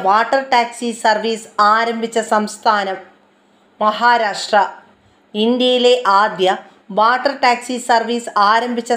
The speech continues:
സംസ്ഥാനം മഹാരാഷ്ട്ര. അടുത്തിടെ അന്തരിച്ച സുർജിത്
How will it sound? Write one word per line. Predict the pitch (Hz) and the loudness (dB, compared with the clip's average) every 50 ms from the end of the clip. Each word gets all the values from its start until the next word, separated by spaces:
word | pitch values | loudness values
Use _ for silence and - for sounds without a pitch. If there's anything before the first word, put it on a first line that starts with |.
| 233 | -2
സംസ്ഥാനം | - 226 240 254 247 - - 277 254 233 226 220 226 226 - - - - - _ _ _ 214 | -2 -2 -2 -4 -8 -4 0 0 0 0 0 -4 -8 -10 -14 -20 -20 -20 -20 _ _ _ -2
മഹാരാഷ്ട്ര. | 214 214 208 226 233 226 220 202 196 196 - - - 208 208 208 - - - _ _ _ _ _ _ _ _ _ 208 233 | -2 0 2 2 2 2 2 0 -2 -4 -6 0 0 0 0 0 -4 -12 -20 _ _ _ _ _ _ _ _ _ 0 0
അടുത്തിടെ | 247 269 277 - 320 294 285 285 294 285 - 214 | 0 0 -2 -2 -2 2 2 2 2 2 0 -2
അന്തരിച്ച | 214 226 247 262 247 214 170 - - 185 190 208 - - - _ _ - - | 0 0 2 0 0 0 -2 -2 0 0 0 0 -2 -10 -20 _ _ -14 -4
സുർജിത് | - 277 285 285 285 - - 302 302 294 | 0 2 4 4 2 0 0 -4 -4 -4